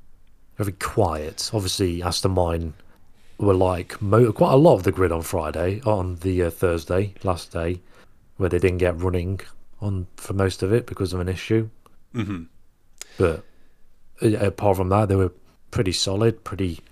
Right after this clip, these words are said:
Speaker 1: quiet. Again, same with AlphaTauri. Just, yeah, I, I, I, I don't know what else I can say on that. They just didn't really do much.
Speaker 2: <laughs> Apart from Pierre
Speaker 1: They didn't
Speaker 2: Gasly,
Speaker 1: really
Speaker 2: who's stuck it in the wall.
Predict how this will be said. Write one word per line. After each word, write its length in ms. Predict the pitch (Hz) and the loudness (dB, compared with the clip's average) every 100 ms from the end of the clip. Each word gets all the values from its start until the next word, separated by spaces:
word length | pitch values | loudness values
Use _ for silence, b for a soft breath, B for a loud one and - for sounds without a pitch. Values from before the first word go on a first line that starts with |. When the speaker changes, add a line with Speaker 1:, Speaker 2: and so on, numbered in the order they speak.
| b b - | b b -20
Speaker 1:
quiet. 480 | - 95 98 110 113 - | -8 -2 2 4 2 -2
Again, 420 | 98 95 101 107 95 - - - | -4 0 0 -2 -8 -20 -20 -14
same 240 | - 98 101 | -4 0 2
with 100 | 98 | 2
AlphaTauri. 680 | 98 98 - 98 104 104 92 | 2 0 0 2 2 0 -4
Just, 320 | 90 - - b b - - - - - - - - - | -10 -10 -14 b b -20 -20 -20 -20 -20 -20 -20 -12 -8
yeah, 180 | 107 | -2
I, 240 | 92 101 107 | 0 0 0
I, 40 | 107 117 127 | 2 2 4
I, 120 | 98 | 4
I 20 | |
don't 180 | 110 127 | 4 4
know 80 | 104 | 4
what 160 | 98 | 0
else 220 | 87 98 107 | -2 -2 -2
I 80 | |
can 160 | 98 107 | 0 0
say 180 | - 127 | 2 4
on 200 | 107 85 | 4 2
that. 120 | 92 | -2
They 100 | 90 | -2
just 160 | 95 92 | -4 -2
didn't 340 | 104 98 90 | -2 0 -2
really 300 | 92 101 92 | 2 2 2
do 160 | 92 95 | 2 2
much. 520 | 92 117 123 - - | 2 -2 -2 -6 -4
Speaker 2:
<laughs> 120 | 120 | -4
Apart 180 | - 151 | -4 -4
from 140 | 123 107 | -4 -2
Pierre 160 | 120 | 0
Speaker 1:
They 60 | 104 | 4
didn't 180 | 104 98 | 4 4
Speaker 2:
Gasly, 40 | |
Speaker 1:
really 140 | 90 | 2
Speaker 2:
who's 140 | 87 - | -4 -6
stuck 160 | - | -8
it 60 | 95 | -8
in 100 | 85 | -10
the 60 | 80 | -10
wall. 300 | 80 80 | -8 -10